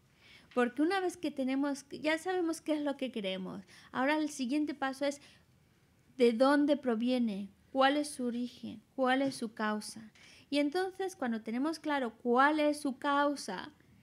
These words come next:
bus-, vamos en busca de ella. Al-, entonces,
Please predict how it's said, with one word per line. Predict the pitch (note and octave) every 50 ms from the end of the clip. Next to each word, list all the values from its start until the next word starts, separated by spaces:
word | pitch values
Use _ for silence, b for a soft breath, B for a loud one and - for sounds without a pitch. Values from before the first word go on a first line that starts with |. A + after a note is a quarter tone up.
| b b b b b _ -
bus-, | B3 B3+ A3+ - - - - - _ _ _ _ _ _ _ _
vamos | - C4 C4 C#4 D4 D4+ D#4 - -
en | C4+ A#3+ A#3+
busca | A3+ B3+ E4 F4+ E4+ F4 - - - A3+
de | G3+ G3 F3
ella. | E3 D3+ - - - - _ _ _ _ _ _ _ _ B B B B B B B B B B
Al-, | - - B3+ C4 B3 - -
entonces, | - C4 C4 C4 E4+ E4+ E4 D#4+ D#4 - - - - G#3+ - -